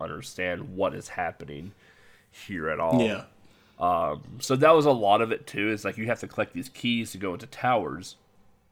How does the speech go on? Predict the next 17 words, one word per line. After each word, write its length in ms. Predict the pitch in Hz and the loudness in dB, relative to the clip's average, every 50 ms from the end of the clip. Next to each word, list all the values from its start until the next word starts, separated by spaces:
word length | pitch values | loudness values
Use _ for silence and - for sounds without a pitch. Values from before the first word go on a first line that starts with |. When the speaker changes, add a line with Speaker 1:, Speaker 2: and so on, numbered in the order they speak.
| _ _ - - | _ _ -16 -8
Speaker 1:
which 180 | 139 143 135 135 | -6 -6 -6 -4
is 80 | 131 135 | 0 0
all 120 | 123 117 | 0 0
fine 220 | - - 127 120 | 2 0 0 0
and 120 | 107 95 101 | 0 -2 -2
dandy, 480 | 123 165 190 156 98 95 95 107 - - - - - - - - _ _ _ _ - | -2 -2 -2 0 0 0 0 0 -2 -8 -18 -20 -20 -20 -20 -20 _ _ _ _ -2
but 100 | 127 117 | -2 -2
it's 120 | - - | 0 2
like, 120 | 110 101 | 2 4
okay, 240 | 107 123 139 - 104 - | 4 2 2 0 -2 2
how 140 | 120 117 | 2 2
do 100 | 117 110 | 2 2
I 40 | 110 | 0
get 200 | 104 107 107 - | 0 0 -6 -6
to 100 | - 104 | -6 -6
this 140 | 90 85 - | -8 -8 -8
tower? 480 | - - 120 120 110 82 73 78 - | -2 2 4 4 4 4 2 0 -2